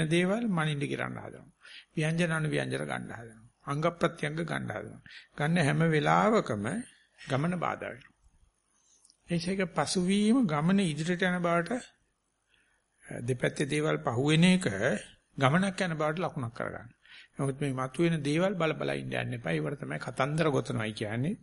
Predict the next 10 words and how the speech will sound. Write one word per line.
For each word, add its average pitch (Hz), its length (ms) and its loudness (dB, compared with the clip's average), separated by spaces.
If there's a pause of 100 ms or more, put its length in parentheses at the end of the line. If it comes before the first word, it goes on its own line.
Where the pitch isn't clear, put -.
(440)
ඒවට 139 220 0
තමයි 135 260 -2
පල්ලෙහැලි 156 560 4
කියනවායි 135 440 0
කියන්නේ. 120 420 -2 (460)
සම්පප්පලාප 135 720 0
කියන්නේ, 113 400 -4
ප්‍රපංච 139 460 -4
කරනවායි 147 420 -4
කියන්නේ. 117 420 -2